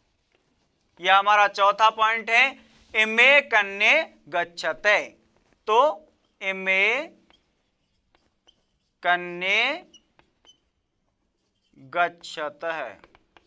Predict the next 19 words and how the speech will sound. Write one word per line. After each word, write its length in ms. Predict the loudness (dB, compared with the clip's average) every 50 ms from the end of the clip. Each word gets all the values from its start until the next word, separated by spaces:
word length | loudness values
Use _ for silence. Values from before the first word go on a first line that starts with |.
| _ _ _ _ _ _ _ _ _ _ _ _ _ _ -20 -20 _ _ -8
ठीक 200 | -6 -4 0 2
है, 160 | 2 4 2 2 -2 -6 _ _ _ _ _ _ _ _ _ _ _ _ _ _ _ _ _ -20 -20 -20 _ _ _ _ _ _ -4
इमे 320 | -4 -2 0 2 4 4 6 4 2 0 -6 _ _ _ _ _ _ 0
कन्ये 520 | 2 2 2 0 0 0 2 2 2 0 -2 -8 _ _ -6
गच्छतः। 760 | -2 0 0 0 -2 -2 -2 -2 -2 -2 -2 -4 -6 -6 -8 -14 _ _ _ _ _ _ _ _ _ _ _ _ _ _ _ _ _ _ _ _ _ _ _ -10
निश्चित 440 | -8 -6 -6 -4 -4 -6 -4 2 6
तौर 180 | 6 8 6 6
पर 180 | 6 4 2 4
समझ 340 | 4 2 4 4 4 2
में 140 | 4 4 4 6
आया 180 | 6 8 6
होगा। 380 | 6 6 4 4 4 4 2 2 -2 _ _ _ _ 0
एक 300 | 2 4 4 2 2 2
बार 240 | 4 4 4 4 2
फिर 400 | -2 -2 2 2 2 2 0 -4 -10 _ _ _ -4
हम 220 | -2 -2 -2 -2 -4
दोहरान 520 | -2 0 0 0 2 0 0 0 -2 -4
करते 340 | -4 -6 -6 -6 -8 -10 -12
हैं। 240 | -12 -12 -16 -20